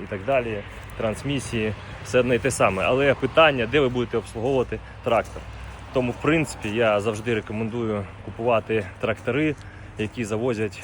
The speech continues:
офіційні, е, компанії, такі як Кентавр і Д Т З в Україну. Вони мають свій сервіс, ми мають свою гарантію,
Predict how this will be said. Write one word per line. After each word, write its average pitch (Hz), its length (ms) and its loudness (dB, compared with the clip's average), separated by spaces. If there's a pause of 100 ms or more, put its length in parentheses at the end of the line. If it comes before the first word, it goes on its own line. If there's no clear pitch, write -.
(100)
офіційні, 107 540 -4
е, 92 60 -6 (760)
компанії, 101 500 0
такі - 200 -10
як 95 180 -4
Кентавр 98 460 0
і 95 40 -6
Д 92 160 -10
Т 104 80 -8
З 92 200 -6 (100)
в 104 60 -8
Україну. 123 480 -4 (380)
Вони 101 180 -4
мають 92 300 -2
свій 101 180 -10
сервіс, 123 460 0
ми 101 100 -4 (280)
мають 92 300 -2
свою 98 240 -6
гарантію, 117 540 2